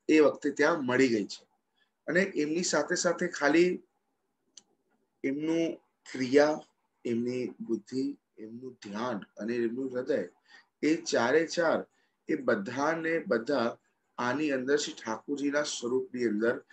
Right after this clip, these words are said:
સમાઈ ગયા છે. અને એવું વેણુનાદ કે જેમાં પશુ પક્ષીને જીવને લાગે કે અમે સાક્ષાત પરમાત્મા સાથે જોડાઈ ગયા છે. તો માનો કે જ્યારે રાસ, જ્યારે ગોપીઓ શ્રી ઠાકોરજી સાથે કર્યું હશે, ત્યારે એમને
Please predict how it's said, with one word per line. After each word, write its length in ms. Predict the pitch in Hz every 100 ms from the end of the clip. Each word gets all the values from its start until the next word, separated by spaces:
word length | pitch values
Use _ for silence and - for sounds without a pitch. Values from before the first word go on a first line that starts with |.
| - -
સમાઈ 460 | - 127 117 117
ગયા 260 | 104 95 90
છે. 240 | - - _ _ _ _ _ _ _ _ -
અને 400 | 147 170 175 - _ _ -
એવું 320 | 156 196 196
વેણુનાદ 480 | 180 175 170 175 180
કે 120 | 180
જેમાં 460 | 160 139 139 170 170
પશુ 340 | 127 - 170
પક્ષીને 440 | - 135 - 156 156
જીવને 380 | 127 127 143
લાગે 300 | 147 131 151
કે 160 | 156 160
અમે 140 | 143
સાક્ષાત 640 | 165 139 123 - 170 170 - _ _ _
પરમાત્મા 500 | - 131 156 180 175
સાથે 280 | 180 175 180
જોડાઈ 400 | 170 135 147 175
ગયા 220 | 156 143
છે. 240 | 127 - 110
તો 420 | - _ _ 175
માનો 320 | 143 127 170
કે 140 | 180 185
જ્યારે 220 | 165 170
રાસ, 580 | 123 120 156 170 - - _ _ -
જ્યારે 200 | 139 151
ગોપીઓ 400 | 151 127 127 156
શ્રી 160 | 156 -
ઠાકોરજી 340 | 123 117 156 156
સાથે 260 | 151 147
કર્યું 420 | 156 135 160 185
હશે, 220 | 147 - 107 - - - _
ત્યારે 280 | 151 175 -
એમને 440 | 151 156 180 196